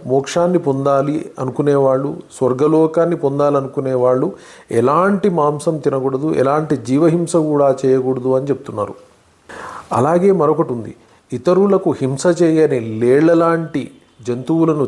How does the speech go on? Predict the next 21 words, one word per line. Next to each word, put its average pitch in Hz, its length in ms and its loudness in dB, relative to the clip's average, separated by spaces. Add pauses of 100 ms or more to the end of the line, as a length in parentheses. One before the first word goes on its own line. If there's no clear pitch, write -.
(120)
చంపి 123 220 0
తినదలుచుకున్నా, 131 880 0 (220)
తిన్నా 127 600 0 (680)
ఆ 143 340 2
వ్యక్తి, 185 600 -4
ఆ 143 140 2
వ్యక్తులు 123 520 -2 (160)
చచ్చిన 190 280 0
వాళ్ళతో 147 440 2
సమానమని 151 640 0
కూడా 135 260 -2
మనుస్మృతి 131 500 -4
తెలుపుతా 117 360 -4
ఉంది. 107 300 -8 (1200)
బ్రహ్మ 151 500 0 (120)
యజ్ఞాలని 165 760 0 (200)
పశువులను 180 460 0
సృష్టించాడు. 117 800 -4 (160)
యజ్ఞాలు 147 540 0
ప్రపంచానికి 160 880 -2
మేలు 143 240 2